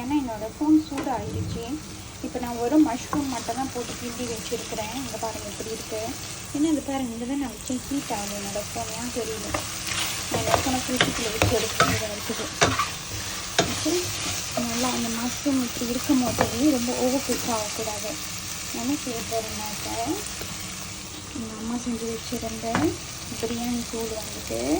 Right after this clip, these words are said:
இப்படி கொஞ்சம் போட போறேன். எங்க அம்மா ஈசுறாங்க, கரண்டியில போடணும். ஓகே, நல்லா வாசம் அடிக்குது. இது கொஞ்சம் போட்டுட்டு, அதுக்கப்புறம்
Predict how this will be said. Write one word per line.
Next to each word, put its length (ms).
இப்படி 360
கொஞ்சம் 320
போட 140
போறேன். 200
எங்க 140
அம்மா 120
ஈசுறாங்க, 320
கரண்டியில 400
போடணும். 400
ஓகே, 200
நல்லா 180
வாசம் 360
அடிக்குது. 400
இது 100
கொஞ்சம் 300
போட்டுட்டு, 500
அதுக்கப்புறம் 960